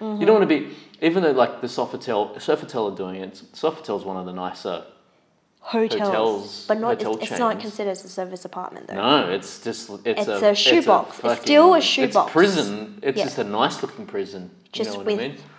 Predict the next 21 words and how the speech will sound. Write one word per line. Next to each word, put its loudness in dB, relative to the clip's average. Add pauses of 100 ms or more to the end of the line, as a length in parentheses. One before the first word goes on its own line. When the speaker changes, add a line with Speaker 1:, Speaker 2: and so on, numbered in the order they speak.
(160)
Speaker 1:
fine -6 (920)
E-, -10
Speaker 2:
The -10
Speaker 1:
Egyptian 0
Speaker 2:
lights 8
look, 4
Speaker 1:
cotton. -2
Speaker 2:
the 4
L 4
E 4
D 0
lights 0
look -4
nice, -6
and -8
the, -6 (140)
then -6
the -8
Netflix -8
might -8
work, -4